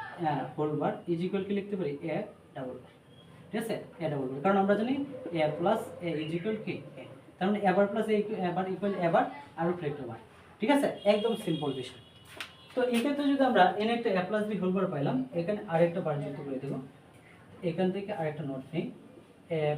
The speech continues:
plus b, হ্যাঁ, হোল বার, কারণ আমরা জানি এইটা দুইটা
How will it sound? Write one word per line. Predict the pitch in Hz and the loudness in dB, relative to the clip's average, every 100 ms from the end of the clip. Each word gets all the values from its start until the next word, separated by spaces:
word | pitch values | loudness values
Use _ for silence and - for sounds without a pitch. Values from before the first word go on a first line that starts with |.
| 143 | -2
plus | 156 160 185 - - | 0 2 0 -4 -8
b, | 147 135 185 - - - - - - - - - | -4 -2 -4 -8 -16 -16 -16 -18 -18 -18 -12 -2
হ্যাঁ, | 208 - - - - - - 160 | -2 -2 -6 -12 -12 -14 -8 2
হোল | 147 143 | 2 2
বার, | - - - - - - | -2 -10 -16 -20 -20 0
কারণ | 196 226 | 4 6
আমরা | 220 240 | 6 8
জানি | 262 254 208 | 8 8 4
এইটা | 214 240 | 6 6
দুইটা | - 226 | 6 4